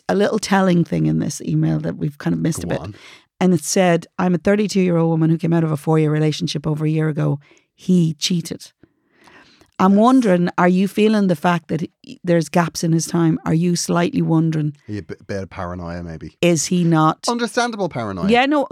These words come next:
Speaker 1: completely. It's very hard not to bring how you've been
Speaker 2: Yeah,
Speaker 1: in a
Speaker 2: yeah, yeah.
Speaker 1: relationship before into it. You, you know,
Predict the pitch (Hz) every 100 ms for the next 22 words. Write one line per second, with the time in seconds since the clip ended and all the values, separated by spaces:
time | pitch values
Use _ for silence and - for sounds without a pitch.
0 | - 262 262 156 180 - 247 269 254 269
1 | 240 214 208 196 202 190 202 160 180 185
2 | 170 175 170 165 - _ 117 120 196 185
3 | 185 180 190 170 175 - 175 165 185 180
4 | 180 160 143 - - _ _ _ _ _
5 | 196 196 - 208 202 190 185